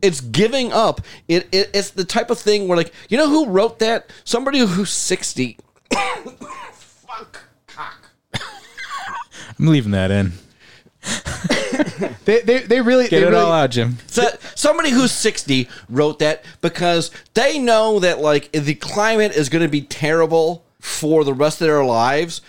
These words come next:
Speaker 1: for the next fifteen years or whatever their terrible lives, uh, how long they're going to live is,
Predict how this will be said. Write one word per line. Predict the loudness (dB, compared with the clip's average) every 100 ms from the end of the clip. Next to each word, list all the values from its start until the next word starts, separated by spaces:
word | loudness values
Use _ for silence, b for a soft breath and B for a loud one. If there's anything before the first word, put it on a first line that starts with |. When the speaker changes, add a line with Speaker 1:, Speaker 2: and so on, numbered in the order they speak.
| b
Speaker 1:
for | -4 0
the | 2
next | 2 -2 -6
fifteen | -4 -4 -4 -2 0 2
years | 2 2 0 0
or |
whatever | 0 2 2 0
their | -2 -4
terrible | -6 -4 -2 0 0 0
lives, | -2 -2 -4 -6
uh, | -4 -4 -4
how | -2 -2
long | -2 -2 -2 -2
they're | -2
going | -2 -4
to | -6
live | -10 -6 -6 -8 -12 B B B
is, | -2 0 0 -2